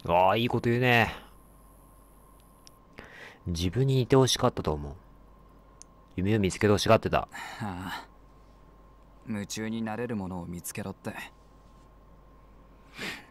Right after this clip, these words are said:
Speaker 2: 言ってたよ。
Speaker 1: うん。
Speaker 2: 見つけたかったな。
Speaker 1: これからだよ、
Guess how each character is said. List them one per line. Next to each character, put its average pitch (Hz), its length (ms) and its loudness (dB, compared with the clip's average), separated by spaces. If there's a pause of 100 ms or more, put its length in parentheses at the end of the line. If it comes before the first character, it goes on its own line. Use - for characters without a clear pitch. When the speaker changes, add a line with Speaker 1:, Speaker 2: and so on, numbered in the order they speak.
(300)
Speaker 2:
言 110 80 -6
っ 92 40 -12
て - 160 -8
た 107 140 -8
よ。 87 80 -10 (480)
Speaker 1:
う - 40 -10
ん。 76 420 -12 (1600)
Speaker 2:
見 101 180 -6
つ - 140 -12
け 95 100 -10
た 95 120 -12
か - 80 -8
っ 101 100 -10
た - 100 -10
な。 - 220 -12 (1500)
Speaker 1:
こ - 220 -2
れ 113 140 6
か 127 140 6
ら 120 120 6
だ 95 140 6
よ、 85 180 2